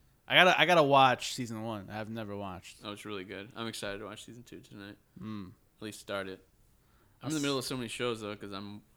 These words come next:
Speaker 2: I'm, I decided to rewatch Iron Fist and see if it's as bad as I remember <clears throat> and as bad as everyone says. And I don't think it's as bad. I just think it's not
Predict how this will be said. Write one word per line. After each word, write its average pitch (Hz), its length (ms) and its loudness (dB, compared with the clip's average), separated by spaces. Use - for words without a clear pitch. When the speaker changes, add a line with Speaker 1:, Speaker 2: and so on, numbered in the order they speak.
Speaker 2:
I'm, 120 200 -4
I 131 80 -2
decided 143 320 0
to 131 60 0
rewatch 131 400 0
Iron 120 260 -4
Fist - 540 -6
and 107 160 -10
see 117 180 -6
if 117 140 -8
it's 117 120 -12
as 117 120 -10
bad 113 400 -2
as 120 120 -4
I 107 80 0
remember 156 600 0
<clears throat> 107 100 -10
and 127 240 -4
as 110 140 -10
bad 110 200 -2
as 104 140 -10
everyone 101 280 -10
says. 92 340 -10
And 226 120 -4
I 220 80 0
don't 185 140 -2
think 123 180 -4
it's 104 140 -10
as 104 400 -4
bad. 90 380 -8
I 123 60 -12
just 110 140 -10
think 110 180 -8
it's 104 160 -12
not 98 300 -6